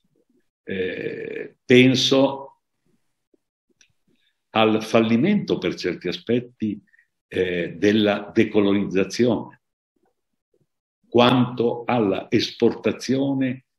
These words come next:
di modelli politici, eh, in qualche modo tributari di queste idee, l'insediamento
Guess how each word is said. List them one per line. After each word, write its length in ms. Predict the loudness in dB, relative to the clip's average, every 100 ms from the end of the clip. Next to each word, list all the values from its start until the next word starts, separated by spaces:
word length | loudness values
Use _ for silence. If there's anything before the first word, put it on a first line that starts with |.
| _
di 120 | -2
modelli 720 | 0 4 6 6 6 2 0 -4
politici, 960 | 0 4 4 2 -2 -4 -4 -4 -4 _ _ _ _
eh, 640 | -6 -2 0 0 -2 -6 -8
in 200 | -2 0
qualche 360 | 4 4 4 4
modo 320 | 4 4 2
tributari 1080 | 2 2 2 0 0 0 2 2 2 0 -2 _ _ _ _
di 220 | -6 -2
queste 360 | 2 2 2 0
idee, 640 | 4 6 6 4 -4 -16 _ _ _ _ _ _ _ _ _ _ _ _ _ _
l'insediamento 1300 | -6 -4 -2 0 0 2 4 4 4 0 -8 -16 -20